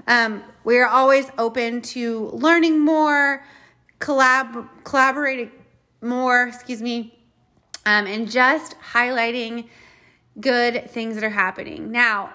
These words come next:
in regards to that, y'all will want to pay attention to the end of the episode because we've brought something back that gives us so much joy. And in a time like this, we are down to celebrate anytime and every time that we can. So thanks y'all for listening.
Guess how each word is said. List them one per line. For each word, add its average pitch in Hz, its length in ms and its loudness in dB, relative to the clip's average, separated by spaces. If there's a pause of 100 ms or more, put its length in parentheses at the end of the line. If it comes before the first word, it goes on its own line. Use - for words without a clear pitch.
in 254 180 -2
regards 254 440 0
to 269 100 -4
that, 247 580 0 (140)
y'all 240 340 2
will 294 140 -4
want 240 260 -2
to 254 160 -10
pay 240 180 -4
attention 233 260 -8
to 233 160 -6
the 214 200 -10
end 226 140 -4
of 220 60 -10
the 226 120 -4
episode 208 440 -6
because 202 300 -8
we've 214 200 -8
brought 196 260 -4
something 208 280 -8
back 180 340 -6
that - 240 -10
gives 190 240 -8
us 180 280 -10
so 214 280 -6
much 262 260 -4
joy. 196 280 0
And 196 140 -6
in 190 100 -6
a 190 100 -10
time 202 240 -4
like 233 180 -4
this, 202 340 -2 (100)
we 208 260 -6
are 185 100 -2
down 190 340 -2
to 196 60 -6
celebrate 196 640 -2 (460)
anytime 262 760 2
and 214 140 -8
every 202 240 -2
time 196 200 -6
that 185 100 -6
we 185 100 -8
can. - 400 -12
So 208 340 0 (320)
thanks 277 300 2
y'all 254 160 4
for 262 160 0
listening. 339 800 4